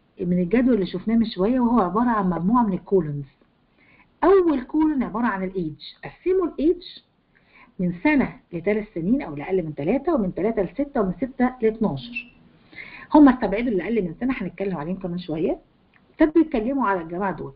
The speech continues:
الحقيقه التقسيمه دي براكتيكال قوي، حتى احنا في الجايد لاينز اوف ازمه بنقول دايمًا اللي من سنه لاقل من ثلاث سنين اللي هم التادلرز دول بنقول عليهم، آه، مش بنسميهم ازماتيك، بنسميهم عندهم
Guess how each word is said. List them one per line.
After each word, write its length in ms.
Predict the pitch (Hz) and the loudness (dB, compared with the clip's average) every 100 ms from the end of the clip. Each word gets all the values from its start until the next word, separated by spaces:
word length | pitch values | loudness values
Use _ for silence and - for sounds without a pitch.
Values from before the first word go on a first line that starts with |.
| - | -12
الحقيقه 240 | - 226 | -6 -2
التقسيمه 500 | 320 302 202 294 277 | -2 -2 -6 0 2
دي 280 | 220 233 277 | 2 0 -2
براكتيكال 600 | - 240 254 220 202 170 | -2 -6 -6 -6 -4 -4
قوي، 220 | 156 143 | -4 -6
حتى 300 | 139 277 - | -6 -6 -6
احنا 340 | - - 240 240 - - _ _ _ - | -6 2 2 2 -4 -20 _ _ _ -4
في 100 | 190 | 0
الجايد 260 | 202 240 | 2 2
لاينز 200 | 220 233 | 2 2
اوف 160 | 170 - | 0 -4
ازمه 360 | 196 196 226 240 | -4 -2 -4 -4
بنقول 400 | 175 160 262 240 | -6 -2 0 2
دايمًا 240 | 247 240 | 4 4
اللي 200 | 202 180 | 4 0
من 120 | 175 175 | -4 0
سنه 160 | 240 233 | 0 0
لاقل 460 | - - 220 196 | -4 -6 -2 -2
من 120 | 175 | -2
ثلاث 220 | 175 196 190 - | -4 -4 -4 -4
سنين 340 | 185 233 247 - | 0 2 2 -2
اللي 120 | 165 | -8
هم 120 | 190 | -8
التادلرز 560 | 175 190 196 190 165 170 | -6 -4 -2 0 -2 -2
دول 300 | 185 269 277 - _ - - - - | 0 0 -2 -8 _ -20 -20 -16 -6
بنقول 320 | 185 254 302 - _ - | 0 2 2 -2 _ -2
عليهم، 600 | 196 254 277 285 285 262 - | 0 2 0 2 0 -2 -6
آه، 300 | 185 180 175 - - | -4 -2 -4 -8 -4
مش 280 | 190 180 - | 0 2 2
بنسميهم 380 | 214 240 311 254 | 2 2 2 0
ازماتيك، 420 | 240 277 202 185 | -4 -2 -4 -6
بنسميهم 560 | 175 - 185 214 285 214 | -10 -8 -4 0 0 0
عندهم 600 | 214 254 254 240 233 | 0 0 4 4 4